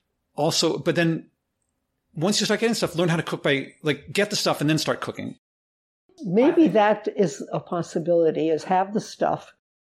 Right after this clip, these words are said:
Speaker 2: d-, and make a commitment to not let it go to waste. So you have to figure out how to do something with it.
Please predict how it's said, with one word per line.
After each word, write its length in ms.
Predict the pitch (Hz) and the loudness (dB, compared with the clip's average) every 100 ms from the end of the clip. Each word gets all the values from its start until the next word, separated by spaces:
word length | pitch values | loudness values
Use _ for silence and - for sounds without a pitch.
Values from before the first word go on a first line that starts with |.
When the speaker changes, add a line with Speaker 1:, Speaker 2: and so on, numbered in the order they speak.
| _ - | _ -6
Speaker 2:
d-, 140 | 147 226 | 0 0
and 260 | 202 175 175 | 0 -2 2
make 220 | 208 220 | 2 2
a 60 | 247 | 0
commitment 600 | - 240 190 190 175 170 | 0 0 0 0 0 -2
to 80 | - | 0
not 260 | 165 170 196 | 0 0 2
let 160 | 208 202 | 2 2
it 80 | |
go 160 | 190 185 | 2 2
to 80 | 190 | 4
waste. 580 | 170 156 151 - - _ _ _ | 2 2 0 -4 -18 _ _ _
So 140 | - 175 | -6 0
you 140 | 165 | 0
have 260 | 165 190 - | 0 -2 -2
to 80 | 214 | -4
figure 320 | - 185 180 | -2 2 4
out 160 | 175 | 2
how 380 | - 170 175 165 - | 0 0 0 -2 -4
to 200 | 185 165 | -4 -4
do 360 | 151 151 226 | -4 2 4
something 480 | 247 - 147 - 143 | 4 0 -4 -4 -4
with 180 | - | -6
it. 100 | - | -6